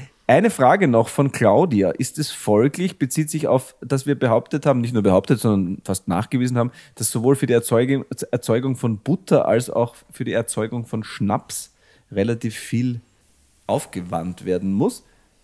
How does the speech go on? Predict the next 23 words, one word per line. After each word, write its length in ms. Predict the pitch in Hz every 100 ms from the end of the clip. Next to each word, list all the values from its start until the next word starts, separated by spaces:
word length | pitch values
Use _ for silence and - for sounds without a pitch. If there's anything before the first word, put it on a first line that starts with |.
| _ -
Und 100 | 117
sie 100 | 127
fragt, 320 | 120 123 -
ist 220 | 135 -
es 100 | 123
folglich, 680 | - - 98 110 139 135 123
nachhaltiger 840 | 107 98 120 - 120 120 127 117
Butter 360 | 113 135 - 147
zu 180 | - -
essen 280 | 110 - 113
oder 160 | 113
Schnaps 380 | 107 101 104 -
zu 120 | -
trinken? 600 | 92 98 92 82 98 85 - - - _ _
Milch 380 | 110 151 175 104
versus 460 | 107 123 135 - -
Obstverbrauch, 960 | 135 - - - 110 98 98 101 -
Viehzucht, 520 | - 120 123 135 120
Wasserverbrauch 720 | 98 104 - 113 117 107 104 98
für 140 | 101
Obstbäume 600 | 101 - - 98 95 90
et 220 | - 98 -
cetera. 840 | - 90 - 87 90 90 87 -